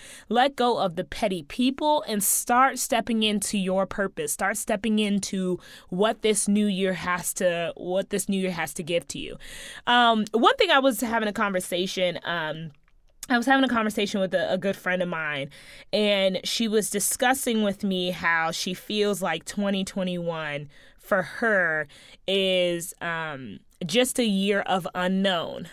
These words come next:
um, like it was for twenty twenty. It's just a year of unknown, you know, where are we gonna be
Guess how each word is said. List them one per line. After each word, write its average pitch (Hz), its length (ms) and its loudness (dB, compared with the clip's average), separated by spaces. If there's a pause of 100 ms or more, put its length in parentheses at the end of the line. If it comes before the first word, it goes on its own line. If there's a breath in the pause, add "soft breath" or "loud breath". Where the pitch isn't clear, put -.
(140 loud breath)
um, 170 300 -2
like 180 200 -2
it 185 80 0
was 180 280 2
for - 160 -6
twenty 170 380 -6
twenty. 160 360 -8
It's - 120 -8
just 196 180 -8
a 185 60 -4
year 180 260 -2
of 175 120 -2
unknown, 165 480 -4
you 170 100 -6
know, 165 160 -2
where 175 200 -4
are - 20 0
we 185 100 -2
gonna 180 320 0
be 165 460 -8